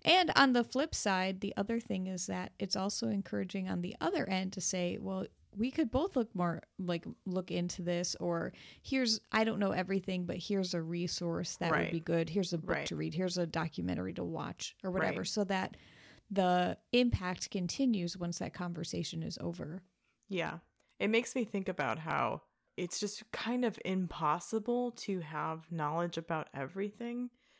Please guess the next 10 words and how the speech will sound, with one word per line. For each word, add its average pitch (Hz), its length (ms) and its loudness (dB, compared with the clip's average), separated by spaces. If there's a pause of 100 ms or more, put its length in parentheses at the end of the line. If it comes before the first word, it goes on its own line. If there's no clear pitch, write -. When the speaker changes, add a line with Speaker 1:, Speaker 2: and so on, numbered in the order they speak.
(160)
Speaker 2:
especially 180 720 -2
specifics. - 960 -6 (500)
And 175 360 0
it's - 400 -6 (100)
really 190 420 0
in 170 140 -4
our, 139 440 -2 (180)
our 151 180 -2
nature 156 500 -2
to 143 460 -6